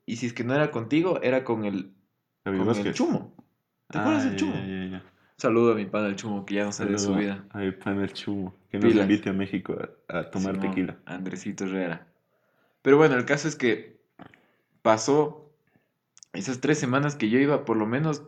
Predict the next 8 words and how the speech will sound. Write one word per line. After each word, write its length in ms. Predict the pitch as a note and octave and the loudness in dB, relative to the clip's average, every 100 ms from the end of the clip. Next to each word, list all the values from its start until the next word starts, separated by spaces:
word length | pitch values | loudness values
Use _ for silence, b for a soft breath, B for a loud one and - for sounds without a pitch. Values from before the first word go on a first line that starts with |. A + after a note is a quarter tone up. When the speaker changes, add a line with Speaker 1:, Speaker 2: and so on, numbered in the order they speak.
| - - | -10 0
Speaker 1:
tres 200 | D#3+ F3 | 2 2
o 100 | B2 | 2
cuatro 300 | A#2+ B2 A2+ | 0 2 0
veces 440 | B2 C#3 B2 - - _ _ _ _ _ | 0 -2 -8 -10 -20 _ _ _ _ _
al, 280 | - F#2+ F#2+ | -6 -4 -2
a 80 | F#2+ | -2
la 120 | F#2+ | -2
semana. 440 | - E2+ G2 F#2+ | -4 -6 -6 -6